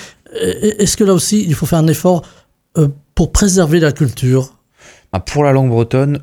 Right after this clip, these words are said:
Speaker 2: euh, l'enseignement est crucial parce que, euh, le profil démograph-,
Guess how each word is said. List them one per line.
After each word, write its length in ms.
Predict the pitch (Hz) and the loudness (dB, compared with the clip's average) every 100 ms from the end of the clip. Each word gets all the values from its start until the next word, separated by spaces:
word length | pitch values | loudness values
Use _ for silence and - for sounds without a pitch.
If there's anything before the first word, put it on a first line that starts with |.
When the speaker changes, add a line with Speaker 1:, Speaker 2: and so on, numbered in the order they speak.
| - 92 | -6 -2
Speaker 2:
euh, 160 | 92 | 2
l'enseignement 420 | 95 98 107 123 113 | 2 0 -2 0 0
est 40 | |
crucial 480 | - 98 - 85 82 | -2 -4 -2 -2 -2
parce 240 | 104 - | -4 -4
que, 300 | - 127 127 - _ 95 | -6 -6 -6 -8 _ -6
euh, 60 | |
le 100 | 98 | -4
profil 360 | 98 120 - 135 | -2 -4 -2 -2
démograph-, 520 | 110 104 - 101 - | 0 0 0 -6 -6